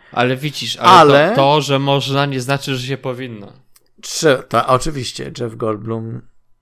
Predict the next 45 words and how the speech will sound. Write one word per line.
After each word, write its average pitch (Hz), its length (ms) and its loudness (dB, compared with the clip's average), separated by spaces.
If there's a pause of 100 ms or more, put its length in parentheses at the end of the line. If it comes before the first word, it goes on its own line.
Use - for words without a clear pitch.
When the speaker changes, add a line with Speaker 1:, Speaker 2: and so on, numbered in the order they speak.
(320)
Speaker 2:
zawsze 107 460 -8
ma 107 120 -6
rację. 101 320 -8 (760)
Ale 139 240 4 (100)
ja 165 100 8
nie 185 120 2
miałem 190 200 4
tego 180 240 0
wrażenia, 190 320 0
które 285 200 -8
ty 381 120 0
miałeś. 226 260 0
Ja - 60 -8
się 214 120 -8
nie 208 60 -8
nudziłem. 226 500 -2
Na 135 120 -4
żadnym 196 300 -8
Speaker 1:
No. 185 60 -14
Speaker 2:
z - 40 -16
tych 202 240 -12
od-, - 200 -14
nie 180 140 -8
miałem 214 260 -2
w 156 80 0
ogóle 208 400 2
ani 185 240 -4
razu 190 320 -2
wrażenia, 170 640 -6 (760)
y, 131 180 -6
z 120 60 -12
nudy 131 380 -2 (260)
w - 100 -20
tym 120 180 -14
sezonie. 110 400 -10
Speaker 1:
Ale 127 100 -6
wiesz, 143 120 -2
bo 143 60 4
Speaker 2:
Przeciwnie, 131 200 -2 (140)
Speaker 1:
chodziło 143 240 0
o 156 40 4
Speaker 2:
byłem 160 120 2
Speaker 1:
to, 156 80 0
że, 139 120 0
wiesz, 160 60 6